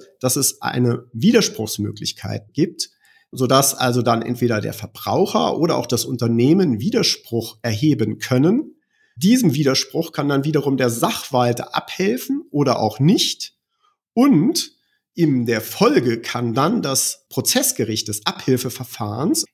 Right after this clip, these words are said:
individuell richterlich entscheiden, ob jetzt die Ansprüche berechtigt sind oder nicht. Aber damit noch lange nicht genug, denn es ist dann am Ende des Tages auch denkbar,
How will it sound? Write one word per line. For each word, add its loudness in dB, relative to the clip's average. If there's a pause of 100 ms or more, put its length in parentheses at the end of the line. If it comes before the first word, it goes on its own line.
individuell 0
richterlich 0
entscheiden, 2
ob -6 (160)
jetzt -4
die -10
Ansprüche -2
berechtigt -4
sind -4
oder -2
nicht. 2 (480)
Aber 4
damit 4
noch 0
lange 4
nicht 2
genug, 0 (400)
denn 2 (240)
es -8
ist -2
dann 0
am -6
Ende 4
des -4
Tages -4
auch -2
denkbar, -2